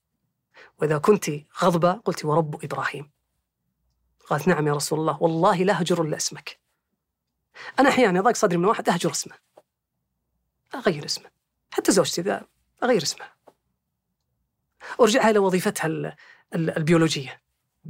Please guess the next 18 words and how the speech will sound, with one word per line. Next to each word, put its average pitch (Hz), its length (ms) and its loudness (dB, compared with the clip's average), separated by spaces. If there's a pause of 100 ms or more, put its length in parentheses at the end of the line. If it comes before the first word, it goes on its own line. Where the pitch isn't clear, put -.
(280)
اللي 180 180 4
هي 233 140 2 (640)
أم 202 120 6
فلان، 151 220 -4 (680)
هذه 180 140 6
زعلت 175 280 4
عليها. 151 300 -4 (320)
طيب 175 120 4
ليش 190 140 6
أقول 214 260 2
أم 190 120 2
فلان؟ 170 240 0 (440)
عشان - 140 -12
تذكر - 720 0
مسمار 160 320 2
العلاقة. 131 460 -6 (760)
ياسر 156 220 0
عقل، 143 200 -4